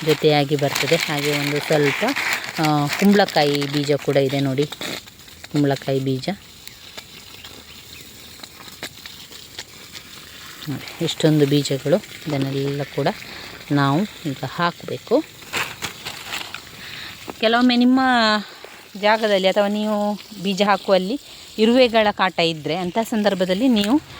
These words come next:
ಅದಕ್ಕೆ ಯಾವುದಾದ್ರೂ ಹುಡಿಯನ್ನು ಹಾಕ್ಕೊಳ್ಬೇಕಾಗ್ತದೆ. ಇಲ್ಲದಿದ್ದರೆ ಬೀಜವನ್ನೆಲ್ಲ, ಆ, ಇರುವೆಗಳು ತಿಂದು ಹೋಗ್ತದೆ. ಇಲ್ಲಿ ಇರುವೆಗಳಿಲ್ಲ, ಆದ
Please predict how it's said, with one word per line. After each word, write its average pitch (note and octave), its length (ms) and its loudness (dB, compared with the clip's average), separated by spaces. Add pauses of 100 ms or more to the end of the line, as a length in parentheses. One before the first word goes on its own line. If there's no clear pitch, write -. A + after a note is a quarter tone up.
(140)
ಅದಕ್ಕೆ F#3+ 560 2
ಯಾವುದಾದ್ರೂ F#3 460 2
ಹುಡಿಯನ್ನು F#3+ 500 2
ಹಾಕ್ಕೊಳ್ಬೇಕಾಗ್ತದೆ. E3+ 1080 2
ಇಲ್ಲದಿದ್ದರೆ E3+ 540 2
ಬೀಜವನ್ನೆಲ್ಲ, D#3+ 640 0 (460)
ಆ, D3+ 280 4
ಇರುವೆಗಳು E3+ 520 2
ತಿಂದು G#3 280 2
ಹೋಗ್ತದೆ. E3 460 0 (160)
ಇಲ್ಲಿ G3+ 340 0 (560)
ಇರುವೆಗಳಿಲ್ಲ, F#3 680 4
ಆದ D#3 80 2